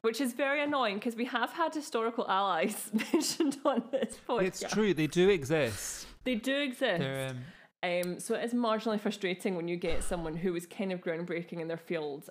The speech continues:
Speaker 1: and then realise that, no, they were very much happy with society in the way that they, they were. And despite being such a master in literature,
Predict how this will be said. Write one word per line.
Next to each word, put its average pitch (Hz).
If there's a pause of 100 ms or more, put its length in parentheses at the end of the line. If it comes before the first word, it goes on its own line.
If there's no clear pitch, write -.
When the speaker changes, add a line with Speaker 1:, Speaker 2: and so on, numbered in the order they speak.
(140)
Speaker 1:
and 170
then 156 (680)
realise 165
that, - (180)
no, 160
they 160
were 156
very 156
much - (340)
happy 160
with 151
society 156
in 160
the 160
way 151
that 175
they, 127 (580)
they 165
were. 262 (320)
And 196
despite 247
being 220
such 220
a 190
master 175
in 165
literature, 190